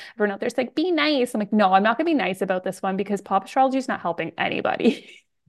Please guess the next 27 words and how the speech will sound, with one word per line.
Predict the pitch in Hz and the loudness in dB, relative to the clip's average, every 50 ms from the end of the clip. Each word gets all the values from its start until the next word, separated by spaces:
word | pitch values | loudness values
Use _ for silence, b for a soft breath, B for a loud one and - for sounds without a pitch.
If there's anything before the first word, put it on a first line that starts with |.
| _ _ _ _ _ _ _ _ _ - - - _ _ _ _ _ - B B B B B B B B B B B - | _ _ _ _ _ _ _ _ _ -12 -12 -12 _ _ _ _ _ -6 B B B B B B B B B B B -2
It's | 302 - | 2 6
not | 311 320 320 | 6 8 8
helping | 330 330 330 320 330 | 6 6 6 6 4
anyone, | 330 330 254 185 160 156 175 | 6 4 4 4 2 2 2
right? | - 190 202 233 269 262 | 4 6 6 6 6 4
So | - 247 226 220 B B B B B | 4 4 4 4 B B B B B
we're | - 233 254 | 2 2 4
gonna | 294 302 311 | 4 4 4
go | 294 294 | 4 2
to | 277 262 | 2 2
the | 214 202 | 2 0
depths | 175 190 175 165 - - - | 0 -2 -4 -4 -6 -8 -6
today | - 214 214 208 208 | -4 -2 0 0 0
because | 202 214 202 196 185 | 0 -2 -4 -4 -2
that's | 196 190 202 - - - | -2 -2 -2 -2 -4 -4
our | 196 185 180 180 | -4 -4 -4 -4
signatures | - 180 170 180 180 190 185 - 202 202 202 220 240 254 254 - b b b b | -8 -8 -8 -8 -8 -8 -6 -2 0 0 2 2 2 2 0 -4 b b b b
and | b 208 202 | b 0 2
that's | 196 190 190 | 2 2 0
what | 202 - | -2 -4
we | - 196 | -4 -4
do. | 180 - 190 185 185 185 196 208 226 - - | -4 -2 -2 -2 0 2 4 4 2 2 0
And | 208 196 190 | -2 0 0
that's | 180 185 208 - - | 0 -2 -4 -6 -8
how | - - 214 196 190 185 185 185 180 - - | -6 -2 2 4 4 4 4 2 0 -2 -8
we're | - 185 180 190 180 180 180 180 | -10 -6 -4 -2 -2 -2 -2 -2
gonna | 190 185 180 180 180 175 185 - | -4 -4 -4 -4 -4 -4 -4 -6